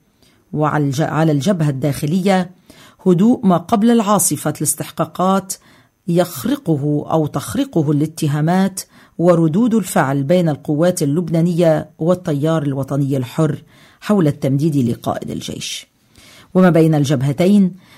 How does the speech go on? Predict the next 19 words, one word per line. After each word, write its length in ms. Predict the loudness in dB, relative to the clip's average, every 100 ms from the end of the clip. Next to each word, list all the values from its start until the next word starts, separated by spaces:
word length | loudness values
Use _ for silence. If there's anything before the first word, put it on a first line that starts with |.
| _
يقف 380 | 2 2 0 2
المواطن 540 | 2 4 4 2 2 0
اللبناني 520 | 0 0 2 4 4
منتظرًا 560 | 2 0 0 2 2
المساعي 580 | 2 2 0 0 0 0
الفرنسية 720 | -2 -2 -2 -2 0 0 2
والقطرية، 840 | 2 0 -2 -6 -4 -4 -2 -2 -4 -12 _ -20 _
علّها 440 | 0 2 4 2 0
تحدث 500 | -4 -8 -4 -4 -2
الخرق 540 | -4 -4 -6 -4 -4
الإيجابي 800 | -4 -2 -2 0 -2 -2 0 0
المنتظر، 600 | 0 0 -2 -6 -6 -8 -16 _ _ _ _
لا 100 | -2
سيما 520 | 0 0 2 2 2
على 260 | 2 0 0
أبواب 280 | 0 2 2
الأعياد 640 | -2 -2 0 2 2 2
المترافقة 880 | 2 2 2 0 0 0 -2 -4 -2
بالقلق 680 | -2 -2 0 0 0 -4